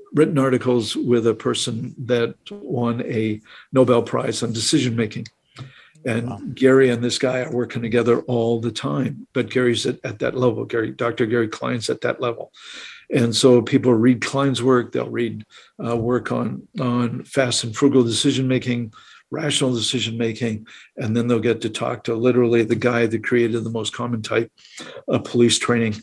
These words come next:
Speaker 1: uh, and police decision-making, uh, in the world. So w-, we've got that, and, uh, that's our advanced specialist course.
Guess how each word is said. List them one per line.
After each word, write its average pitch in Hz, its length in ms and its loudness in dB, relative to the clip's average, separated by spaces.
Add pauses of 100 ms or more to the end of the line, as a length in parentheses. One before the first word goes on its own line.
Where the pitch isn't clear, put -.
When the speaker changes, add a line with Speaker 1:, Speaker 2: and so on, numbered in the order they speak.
(320)
Speaker 1:
uh, 110 300 2
and 113 240 2
police 120 320 2
decision-making, 110 920 0 (320)
uh, 110 140 -4 (100)
in 117 120 0
the 117 80 4
world. - 420 2
So - 240 -2 (800)
w-, 123 160 2
we've 127 260 4
got 123 220 0
that, 117 400 -2
and, 117 400 -2
uh, 113 220 0 (720)
that's 123 460 0
our 123 240 4
advanced 110 400 0
specialist 117 500 -2
course. - 480 -6